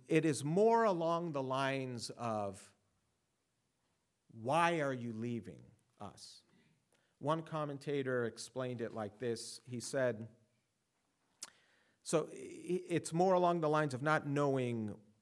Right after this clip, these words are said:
more about where Jesus is going, but why he's going." And one commentator explained it like this. If, if a child was promised by his dad that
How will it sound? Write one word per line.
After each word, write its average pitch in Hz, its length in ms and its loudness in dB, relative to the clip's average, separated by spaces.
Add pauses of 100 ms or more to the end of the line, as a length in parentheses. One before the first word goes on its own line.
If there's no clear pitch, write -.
(500)
more 131 320 4
about 107 320 2
where 120 380 2
Jesus 95 460 -8
is 98 120 -10
going, 98 320 -10
but 92 200 -12
why 107 400 0
he's 95 240 -8
going." 98 300 -8
And 98 100 -10
one 120 220 -4
commentator 110 640 -4
explained 104 440 -8
it 92 80 -10
like 101 180 -8
this. 110 260 -4
If, 113 200 -6 (280)
if 127 200 -4
a 117 60 0
child 175 720 0
was 139 140 -6
promised 139 580 -6
by 110 320 -4
his 104 360 -8 (160)
dad 98 500 -8 (1000)
that 113 420 -4